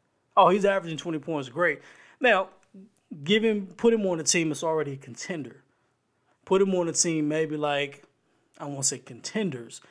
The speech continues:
but put him in Miami. It's a different, it's a different breed there in Miami. Put him in Miami. Twenty points is useful there in Miami. You know, you don't have to do much in Miami. You've got some pretty set players there.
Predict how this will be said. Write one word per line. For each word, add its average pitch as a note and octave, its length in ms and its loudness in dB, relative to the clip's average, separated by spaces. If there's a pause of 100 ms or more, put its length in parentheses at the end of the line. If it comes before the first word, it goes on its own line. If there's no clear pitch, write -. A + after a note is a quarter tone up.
(420)
but G3 200 -8
put D#4 180 -4
him C#4+ 100 4
in A#3 60 4
Miami. G#3+ 580 -2 (300)
It's - 140 -14
a - 20 -8
different, F3+ 380 0
it's - 120 -2
a C#3+ 40 -10
different F#3 380 -4
breed G#3 260 0
there C#3+ 160 -2
in B2 100 -8
Miami. A2+ 260 -16 (560)
Put A3 120 8
him A3 100 4
in G3+ 80 2
Miami. F#3 640 0
Twenty A3+ 260 0
points A#3 360 0
is C#3 160 -10
useful F#3+ 340 0
there B2 180 -10
in A2+ 80 -12
Miami. A#2 160 -18 (1300)
You D#3+ 100 -4
know, E3 140 -2
you E3 160 -8
don't A#3 160 -2
have A3 240 2
to F3+ 80 -10
do G#3 240 2
much - 600 0
in E3+ 160 -8
Miami. D#3+ 400 0
You've F3+ 200 -10
got F3+ 320 -2
some C#3+ 220 -6
pretty F#3+ 240 -2
set - 300 2
players G#3 400 2
there. - 220 -20